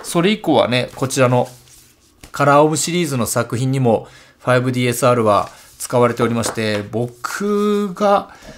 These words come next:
まあ、受託撮影する上では一番活躍してくれた機種になりましたよね。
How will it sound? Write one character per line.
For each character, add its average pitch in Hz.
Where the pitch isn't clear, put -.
ま 151
あ、 -
受 120
託 147
撮 196
影 135
す -
る 131
上 147
で 135
は 95
一 98
番 190
活 -
躍 170
し -
て 160
く -
れ 160
た 160
機 -
種 120
に 101
な 95
り 98
ま 107
し -
た -
よ -
ね。 123